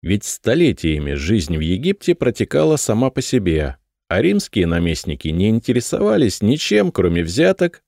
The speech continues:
и сбора податей. Они не вмешивались в такие низменные материи.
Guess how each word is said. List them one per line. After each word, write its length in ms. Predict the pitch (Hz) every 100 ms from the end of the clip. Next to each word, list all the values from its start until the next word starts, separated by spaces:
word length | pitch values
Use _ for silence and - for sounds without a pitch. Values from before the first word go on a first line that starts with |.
| _ -
и 120 | 82
сбора 460 | 71 76 107 123
податей. 800 | 120 - 82 73 69 73 69 - _ _ _ _
Они 240 | 120 160
не 160 | 208 214
вмешивались 720 | 202 208 131 - 87 82 76
в 80 | -
такие 320 | 85 - 87
низменные 600 | 92 90 73 80 80 82
материи. 680 | 87 95 87 76 73 65